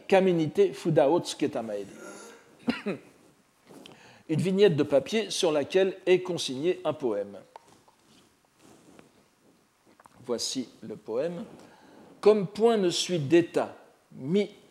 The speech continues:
nishi. Vous voyez le jeu de mots, n'est-ce pas ?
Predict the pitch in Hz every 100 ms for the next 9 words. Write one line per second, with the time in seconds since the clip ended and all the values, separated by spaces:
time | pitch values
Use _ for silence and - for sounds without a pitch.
0 | - - 117 123 - - - - - -
1 | _ _ _ _ _ _ - 120 110 110
2 | 113 - 110 104 120 110 101 -